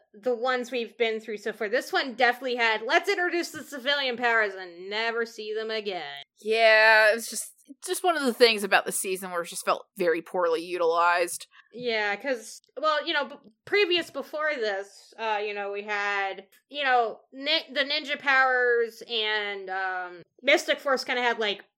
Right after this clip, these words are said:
Speaker 1: you know, Ninja Storm and Mystic Force had kinda magic powers that would use off and on in the series. Um, even though, like,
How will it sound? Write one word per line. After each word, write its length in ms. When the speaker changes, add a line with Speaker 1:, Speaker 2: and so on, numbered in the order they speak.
Speaker 1:
you 180
know, 120
Ninja 260
Storm 280
and 80
Mystic 260
Force 220
had 180
kinda 180
magic 400
powers 500
that 80
would 120
use 180
off 220
and 100
on 200
in 100
the 80
series. 760
Um, 720
even 160
though, 140
like, 300